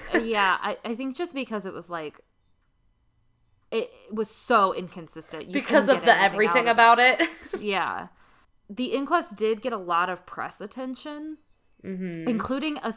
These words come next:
Speaker 2: a three-page write-up in the Boston Globe.
Speaker 1: Good Lord.
Speaker 2: Yeah, this was one of those trials that, like,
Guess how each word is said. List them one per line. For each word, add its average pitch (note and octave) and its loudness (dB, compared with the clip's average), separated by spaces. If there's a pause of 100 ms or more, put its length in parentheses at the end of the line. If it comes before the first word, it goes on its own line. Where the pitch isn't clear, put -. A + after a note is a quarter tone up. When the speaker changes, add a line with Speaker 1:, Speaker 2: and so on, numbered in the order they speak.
(420)
Speaker 2:
a G3 0
three-page C#4 -2
write-up G3+ -2
in F#3+ -6
the F#3+ -4
Boston F3+ -8
Globe. D#3+ -6 (280)
Speaker 1:
Good G#3+ 2
Lord. G3+ 10 (400)
Speaker 2:
Yeah, F#3+ 0 (140)
this E4+ -2
was G#4+ 2
one A#3+ 0
of A#3+ -4
those G3 -2
trials F3 0
that, E3+ -6
like, D#3+ -10